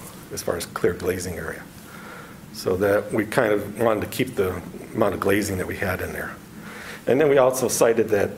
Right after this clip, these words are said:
um, section Appendix J, if we were to put a window in there, Appendix J says that we're allowed to put the same style and use in that window opening. So technically we're allowed to, by code, to put in the double hung.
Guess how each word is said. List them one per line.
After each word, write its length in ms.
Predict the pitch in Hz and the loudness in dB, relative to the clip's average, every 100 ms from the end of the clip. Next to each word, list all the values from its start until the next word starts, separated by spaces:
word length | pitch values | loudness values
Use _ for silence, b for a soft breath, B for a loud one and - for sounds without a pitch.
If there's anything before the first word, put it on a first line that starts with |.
| - B B B B - | -10 B B B B -8
um, 220 | - 92 92 | -4 -2 0
section 720 | 110 - 104 101 101 101 - | 0 0 0 0 -4 -6 -8
Appendix 500 | - 123 98 95 - | -2 0 0 -2 -2
J, 420 | - 104 104 113 | 2 4 4 4
if 160 | 101 - | 2 2
we 80 | 120 | 4
were 160 | 123 | 4
to 80 | 92 | 2
put 180 | - 135 | 4 4
a 40 | |
window 280 | 123 131 131 | 4 6 4
in 120 | 131 | 6
there, 280 | 131 135 - B B B B - | 4 2 -2 B B B B 0
Appendix 320 | 120 101 - | 2 2 2
J 200 | 110 104 | 4 4
says 220 | - 95 | 2 2
that 120 | 95 | 4
we're 140 | 95 90 | 4 4
allowed 200 | 98 98 | 2 2
to 60 | |
put 180 | - 113 | 0 -2
the 80 | 95 | 0
same 320 | - 110 104 | 0 0 0
style 480 | - 104 101 107 104 | 0 2 4 4 2
and 120 | 87 | 0
use 300 | 95 123 - | 0 2 2
in 80 | 151 | 2
that 180 | 131 131 | 2 4
window 360 | 143 135 135 | 2 4 2
opening. 360 | 127 147 139 139 - - B B B B | 2 2 0 -2 -12 -16 B B B B
So 280 | - 117 95 | -6 -2 -2
technically 460 | - 143 - - 107 | 0 0 2 0 2
we're 280 | 104 95 - - - | 2 2 -2 -10 -10
allowed 460 | - 101 107 107 - | -2 2 4 2 0
to, 260 | - 95 92 B B B B | -2 -2 -4 B B B B
by 140 | - 98 | 0 0
code, 280 | - 104 95 | 2 0 0
to 60 | |
put 240 | - 101 98 | -2 0 0
in 160 | 92 | -2
the 80 | 90 | -2
double 260 | 90 90 85 | -2 -2 -2
hung. 400 | 104 98 87 | 0 0 -2